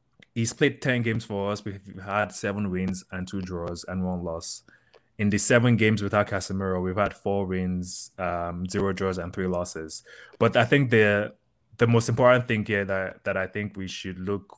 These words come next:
for is the goal against per sixty. When Casemiro is in, is in a game, it's zero point six goals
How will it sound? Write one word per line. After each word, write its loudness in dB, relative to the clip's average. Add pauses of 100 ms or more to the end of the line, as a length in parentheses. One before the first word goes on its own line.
(100)
for -2
is -6 (260)
the -6
goal 2
against 0
per -2
sixty. -4
When 2
Casemiro 0
is -4
in, -8
is -8
in -12
a -14
game, -6
it's -10
zero -6
point -10
six -6
goals -8